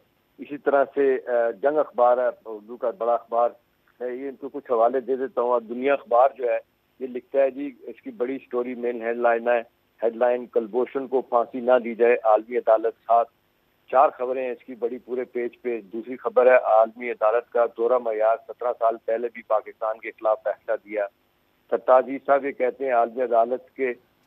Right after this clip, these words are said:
आलमी अदालत ने सिर्फ राय दी है। फिर, अ, तहरीक इंसाफ ने लिखा है, आलमी अदालत ने नातजर्बाकार वकील चुना। जमात इस्लामी के सिराजुल हक ने भी तनकीद की।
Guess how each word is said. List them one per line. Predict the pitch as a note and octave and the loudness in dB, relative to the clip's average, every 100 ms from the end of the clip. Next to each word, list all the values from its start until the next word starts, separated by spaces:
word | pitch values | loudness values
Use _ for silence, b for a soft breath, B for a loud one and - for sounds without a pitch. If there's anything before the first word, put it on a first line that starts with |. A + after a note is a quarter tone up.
| - | 0
आलमी | G#2+ A#2 B2+ | 0 0 -4
अदालत | A2 A#2 A#2+ A#2 | 2 2 2 -2
ने | B2 | -8
सिर्फ | - C#3 B2+ | -6 -8 -4
राय | A2 A#2 B2 | 2 2 2
दी | A2 A2+ | -2 -10
है। | G#2+ F#2+ _ _ _ _ _ - | -10 -10 _ _ _ _ _ -4
फिर, | C3+ C#3 | -2 -2
अ, | - A#2+ A2 A2 | -2 0 2 2
तहरीक | - A2 B2+ C#3 | 0 0 -2 -4
इंसाफ | C3 - A#2+ B2 B2+ | -6 2 4 4 -2
ने | |
लिखा | B2 A2 - A2+ A#2 | -10 -12 -2 0 4
है, | B2 B2 | 2 2
आलमी | A2 A2 A2+ B2+ | 0 -2 -2 -6
अदालत | A2 A2 A#2 A#2 | -2 0 -2 -4
ने | A#2 A#2+ A#2 | -8 -8 -8
नातजर्बाकार | A2 A2+ A2+ - A2 A2 G#2+ G#2+ A#2 | -4 -4 -2 -4 -2 0 2 4 4
वकील | A2+ - A2 G#2+ | 2 -6 -12 -12
चुना। | - G#2+ G#2 - _ _ _ - | -8 -2 -2 -4 _ _ _ -8
जमात | A2 A2+ A#2+ | -2 -2 -2
इस्लामी | - A2+ A#2+ B2 | -4 -2 -2 -4
के | A2+ | -6
सिराजुल | A2 G#2 G#2 A#2+ A2+ | -4 -2 0 0 -2
हक | A2 B2 | -2 -4
ने | |
भी | B2 | -6
तनकीद | A2+ G#2+ - A#2 | -6 -8 -6 -8
की। | - G#2 | -10 _